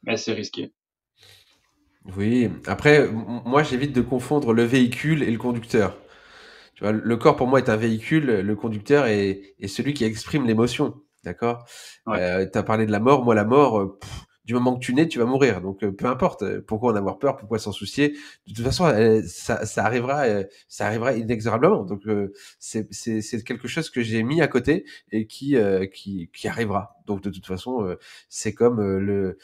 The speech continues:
Speaker 2: c'est, c'est, c'est inexorable. Donc, euh, et après, alors là, on est vraiment dans la réflexion, euh, j'ai, j'ai, j'ai,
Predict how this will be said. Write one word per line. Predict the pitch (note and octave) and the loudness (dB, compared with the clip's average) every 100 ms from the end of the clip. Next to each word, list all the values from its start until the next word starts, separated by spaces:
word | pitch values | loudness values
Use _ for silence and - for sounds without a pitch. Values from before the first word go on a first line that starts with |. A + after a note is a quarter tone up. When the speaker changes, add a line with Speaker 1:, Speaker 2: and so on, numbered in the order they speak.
| - - | -20 -20
Speaker 2:
c'est, | - - - - | -14 -8 -8 -6
c'est, | - - - _ | -8 -8 -12 _
c'est | - - - - D#3+ | -12 -12 -12 -2 2
inexorable. | E3+ C#3+ A2+ F#2 - _ - - _ | 2 4 2 0 -4 _ -20 -20 _
Donc, | A2+ A#2+ B2 | -4 -4 2
euh, | B2 A2+ A2 A2 - | 4 4 4 0 0
et | A#2+ | 2
après, | A2+ G3+ B3+ C#4 _ _ _ _ _ _ _ | 2 2 2 0 _ _ _ _ _ _ _
alors | - F#2 | -12 -4
là, | A2 A2 | 0 0
on | F#2 | -2
est | |
vraiment | F#2+ G#2+ B2+ | -6 -4 -2
dans | G#2 | -2
la | F#2 | -2
réflexion, | - G#2+ A#2+ - D3+ B2+ | -4 -4 -6 -4 -4 -4
euh, | F#2 | -4
j'ai, | F2 G2+ - - | -6 -8 -10 -12
j'ai, | G2+ - - | -12 -12 -12
j'ai, | - F#2 | -12 -12